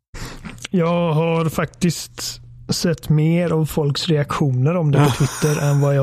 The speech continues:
Speaker 1: har sett av, för jag kollade inte på utannonseringen.
Speaker 2: Nej, inte jag heller. Jag, jag har nog också sett mest reaktioner på det. Eh,
Speaker 1: Nu framstår vi som nötter här som inte har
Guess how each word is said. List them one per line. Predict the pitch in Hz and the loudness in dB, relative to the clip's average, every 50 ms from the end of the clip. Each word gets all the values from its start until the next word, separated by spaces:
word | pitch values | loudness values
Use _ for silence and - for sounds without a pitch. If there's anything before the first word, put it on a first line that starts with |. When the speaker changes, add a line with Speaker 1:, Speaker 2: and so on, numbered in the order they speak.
| 139 139 | 2 2
Speaker 1:
har | 135 123 | 0 0
sett | - - 151 127 - - - - - - - - - - - - - - - - 147 135 117 - - - - - - - - - | -2 -2 -4 -4 -6 -10 -14 -12 -12 -10 -12 -12 -14 -18 -20 -20 -14 -8 -6 -4 -2 -2 -4 -6 -8 -14 -20 -18 -12 -10 -10 -8
av, | - - 160 147 143 139 | -4 -2 0 0 0 0
för | - - 147 147 151 | -2 0 0 0 0
jag | 147 143 143 | 0 0 0
kollade | - - 160 147 139 143 147 156 | 0 -2 0 2 2 2 2 2
inte | 147 - 139 | 0 0 -2
på | 131 - 147 139 135 135 135 131 127 127 135 135 - _ _ _ _ _ _ _ _ _ _ _ - - - - - - - - - - - | -2 0 0 2 2 2 2 2 2 2 0 -2 -4 _ _ _ _ _ _ _ _ _ _ _ -16 -16 -14 -14 -16 -18 -20 -20 -20 -8 -2
utannonseringen. | - 156 143 - - 139 135 131 127 - 151 143 135 131 135 139 143 147 151 156 156 - - | 0 0 0 2 0 0 2 0 0 2 2 2 2 2 2 2 4 4 4 2 2 2 0
Speaker 2:
Nej, | 123 151 | 0 0
inte | 160 160 - 202 | 0 0 0 0
jag | 175 | 0
heller. | 139 104 101 113 147 147 127 | 0 0 0 2 2 2 2
Jag, | 117 123 135 151 165 170 95 90 - | 2 2 4 4 4 2 0 0 2
jag | - 151 | 2 2
har | 151 | 4
nog | 165 160 | 4 2
också | 143 131 - - - - 156 | 2 0 0 -4 -2 -2 0
sett | 131 131 | 0 0
mest | 131 123 - - _ - | 0 -2 -2 -4 _ -2
reaktioner | 135 127 - - - 131 127 131 127 131 131 135 131 - _ _ | -2 -2 -2 -2 -2 0 0 0 0 0 0 -2 -2 -4 _ _
på | - - 123 123 | -4 -2 0 0
det. | 127 127 - - - - - - - _ _ _ _ _ _ - 131 | 0 -2 -4 -8 -18 -20 -20 -20 -20 _ _ _ _ _ _ 0 2
Eh, | 127 123 120 123 123 120 123 123 123 135 139 - - - - - - - - - - _ _ _ | 2 4 4 4 2 2 2 0 0 -2 -4 -8 -10 -12 -14 -14 -14 -16 -18 -18 -20 _ _ _
Speaker 1:
Nu | 156 139 | -2 0
framstår | - 175 156 143 - - 160 151 | 0 0 -2 -2 0 0 0 2
vi | 147 143 135 | 2 0 0
som | - 151 139 135 139 135 | 0 0 2 2 4 4
nötter | 135 139 135 - - - - 151 | 4 2 2 -2 -4 -6 -4 -2
här | 143 147 143 135 | 0 0 -2 -2
som | - - 147 143 | -2 0 2 2
inte | 143 135 - 139 | 2 2 2 2
har | 139 | 0